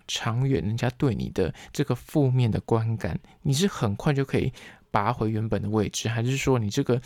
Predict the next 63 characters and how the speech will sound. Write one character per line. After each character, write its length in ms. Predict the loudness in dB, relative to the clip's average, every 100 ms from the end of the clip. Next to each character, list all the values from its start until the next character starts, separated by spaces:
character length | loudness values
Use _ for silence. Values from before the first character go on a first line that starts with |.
| -10 -20 -10
那 180 | -2 0
道 200 | 2 0
歉 200 | 2 0
人 100 | 0
家 140 | 0 0
会 100 | 0
觉 120 | -2
得 60 |
说 140 | 0 0
你 100 | 0
是， 280 | 0 -2 -2 -10 -6
那 200 | -2 0
被 140 | 0
逼 380 | 0 -2 -2 -2
的， 100 | 0 0
你 100 | 2
现 120 | 4
在 40 |
是 180 | 4 2 0 -6 -20 _ _
情 320 | -8 -2 0
势 300 | 2 2 2
所 260 | 0 -2 0
逼， 240 | 2 0
然 120 | 2
后 80 | 2
你 260 | 2 2 0
展 180 | 2 0
现 140 | 2 0
出 140 | 0
来 80 | 0
态 160 | 2
度 120 | 2 2
也 120 | 2
不 140 | 2
是 180 | 2 2
很 180 | 0 0
真 260 | 0 0
诚， 200 | -2 -2 -2
你 80 | 0
只 160 | -2
是 240 | -2 0 -2 -6 -16 -2
因 220 | 2 4
为 80 | 4
现 180 | 2 2
在 120 | 2
如 100 | 2
果 60 | 0
你 80 |
不 120 | 0 0
做 160 | 2
这 100 | 2
件 80 | 0
事 140 | 0
情， 180 | -2 0
你 80 | 0
可 140 | -2
能， 220 | -2 -2 -2 -8 -10
呃， 260 | -2 -2 0
就 120 | -2
工 180 | 0 0
作 200 | 2 0 0
不 100 | -2 -2
保， 160 | -4